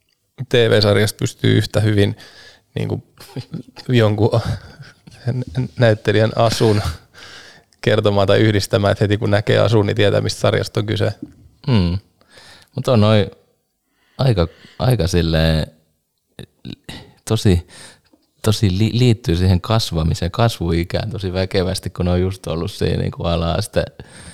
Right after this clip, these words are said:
Speaker 2: yläaste varmaan siinä jo aika siinä kohtaa, kun kasvettiin just lapsesta teiniksi, niin, niin tollaset sarjat on aika tiivistikin ollut sitten siinä ka-, kasvamisessa mukana, kun on, niin sit tosiaan ne kivekset laskeutunut ja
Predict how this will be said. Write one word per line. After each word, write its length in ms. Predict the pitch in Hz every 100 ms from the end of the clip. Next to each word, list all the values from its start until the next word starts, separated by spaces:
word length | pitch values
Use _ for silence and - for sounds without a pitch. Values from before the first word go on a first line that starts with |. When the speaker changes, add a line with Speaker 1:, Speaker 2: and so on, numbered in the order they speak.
| - -
Speaker 2:
yläaste 640 | 90 90 82 80 - -
varmaan 400 | 82 80 82 80
siinä 280 | 92 87 85 - _ _ _ - - -
jo 60 | - - - -
aika 320 | 85 - 90 - _ _ - - - - - 87 -
siinä 260 | - 90 82
kohtaa, 300 | 85 87 87
kun 280 | 90 85 62 - - -
kasvettiin 600 | 90 90 82 - 87 82
just 200 | 98 - -
lapsesta 540 | - - - - - 107 _ _ _ -
teiniksi, 640 | 101 95 87 85 - 95
niin, 200 | 98 - _ - - - 104
niin 100 | 98
tollaset 360 | 92 90 87
sarjat 500 | - 92 90 85 -
on 100 | 87
aika 260 | 87 87 90
tiivistikin 720 | 90 87 98 - 98 - 85
ollut 260 | 85 90
sitten 300 | - 101 -
siinä 160 | 95 87
ka-, 160 | - -
kasvamisessa 540 | 98 92 - 90 85 -
mukana, 400 | 92 - 92 98
kun 160 | 95 98
on, 180 | 95
niin 40 | 87
sit 280 | 95 - - 123
tosiaan 320 | - 113 85
ne 80 | 98
kivekset 480 | - 87 82 - -
laskeutunut 640 | 87 - - 85 87 90
ja 80 | 87